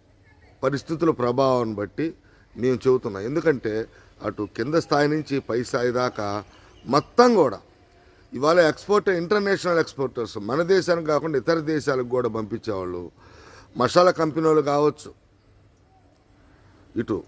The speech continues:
పచ్చళ్ళ కారం, సాస్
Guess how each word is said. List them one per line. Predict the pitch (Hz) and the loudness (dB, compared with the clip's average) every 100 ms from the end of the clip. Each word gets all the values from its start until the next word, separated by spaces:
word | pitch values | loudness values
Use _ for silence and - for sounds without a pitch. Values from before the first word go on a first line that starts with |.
| - - | -14 -8
పచ్చళ్ళ | 117 - 160 156 | -4 2 2 4
కారం, | 143 135 - - - _ _ _ _ _ _ _ _ - _ - - - - - - - - - - - - | 2 0 -2 -14 -20 _ _ _ _ _ _ _ _ -20 _ -20 -20 -20 -20 -20 -20 -20 -20 -20 -20 -20 -4
సాస్ | 131 156 | 2 2